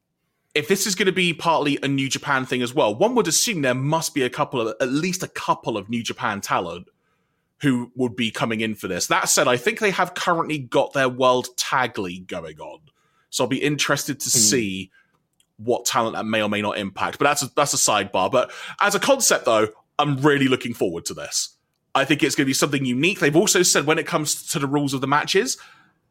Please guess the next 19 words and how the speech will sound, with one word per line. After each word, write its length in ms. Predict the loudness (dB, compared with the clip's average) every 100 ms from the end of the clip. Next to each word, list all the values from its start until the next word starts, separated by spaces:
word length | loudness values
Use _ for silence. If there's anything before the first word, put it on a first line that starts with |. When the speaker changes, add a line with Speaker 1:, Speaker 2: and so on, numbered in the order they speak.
| _ _ -2
Speaker 1:
other 180 | 0 2
people 320 | 0 2 2
are 60 | 4
barred 220 | 2 2
from 160 | 0
ringside. 500 | 0 0 0 2 0
So 80 | 0
this 140 | 0 0
is 80 |
literally 280 | 2 2 2
gonna 140 | 2 4
be 300 | 2 0 -10 _
wrestling. 500 | -2 0 0 -2 -12 -20 _ _ _ _ _ _
And 80 | -14
I'm 80 | -14
excited 600 | -2 0 0 -2 0 0
for 60 | -2
Speaker 2:
Mm. 40 |
Speaker 1:
this. 320 | -8 -8 -8